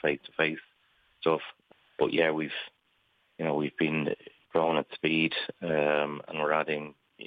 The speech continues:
new personnel all the time. So we've kinda diversified a bit and tried to go into the community to try and advertise roles within our, you know, local sports clubs, et cetera, to try and get the right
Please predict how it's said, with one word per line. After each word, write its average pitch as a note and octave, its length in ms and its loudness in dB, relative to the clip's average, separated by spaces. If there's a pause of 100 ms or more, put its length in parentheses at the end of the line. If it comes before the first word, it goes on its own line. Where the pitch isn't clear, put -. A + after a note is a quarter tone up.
(120)
new E2 180 -6
personnel D2+ 500 -2
all D2+ 140 0
the D2 80 0
time. D#2+ 420 -2
So D#2+ 100 0
we've D2 180 -2 (480)
kinda D#2 220 -2
diversified D#2+ 600 0
a D2+ 60 -2
bit D#2 240 2
and D2 200 -6 (480)
tried D#2 180 -2
to - 80 0
go D2+ 340 0
into E2 220 -2
the E2 100 0
community D#2+ 500 0
to E2 120 -4
try D#2+ 260 2
and D#2 200 -2 (200)
advertise D2+ 560 0 (240)
roles D#2+ 460 2 (640)
within E2 240 0
our, D2+ 280 2 (160)
you D#2+ 100 -12
know, D2+ 140 0
local D2+ 380 -2 (100)
sports E2+ 300 0 (140)
clubs, D#2+ 260 -2 (120)
et - 140 -12
cetera, D2+ 240 -4
to - 140 -8
try D#2 140 -2
and D2+ 80 -4
get D2 120 -4
the D#2 80 2
right D2+ 220 2